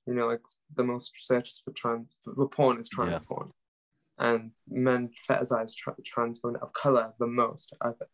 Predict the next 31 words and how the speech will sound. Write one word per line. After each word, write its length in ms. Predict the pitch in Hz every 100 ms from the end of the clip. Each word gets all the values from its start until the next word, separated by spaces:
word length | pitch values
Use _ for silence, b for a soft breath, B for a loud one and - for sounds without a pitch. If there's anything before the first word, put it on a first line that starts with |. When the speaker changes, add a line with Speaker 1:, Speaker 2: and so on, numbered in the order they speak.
| -
Speaker 1:
everyone 420 | - 123 120 117 113
else. 280 | 113 - -
And 120 | 120
it's 140 | 117
just 180 | - -
like, 200 | 120 113 - _ _ _ _ _ _ _ _ _ -
I 120 | 123
didn't 220 | 165 165
know 180 | 147 147
that 200 | 147 123 120
when 80 |
I 40 | 123
first 220 | 127 123
transitioned. 460 | 123 120 - - -
So 120 | 120
I 100 | 127
thought 300 | 151 143 135
I 40 |
was, 160 | 127 123
like, 120 | 120 -
the 80 | 120
most 280 | 120 131 -
ugliest 400 | 127 127 131 120
bitch 260 | 117 117 - -
walking, 320 | 120 113 - 113
or, 100 | 117
like, 80 | 117
the 100 | 123
most 340 | 123 135 139
unfuckable 840 | - 139 143 - - - - 139 -
thing 220 | 127 117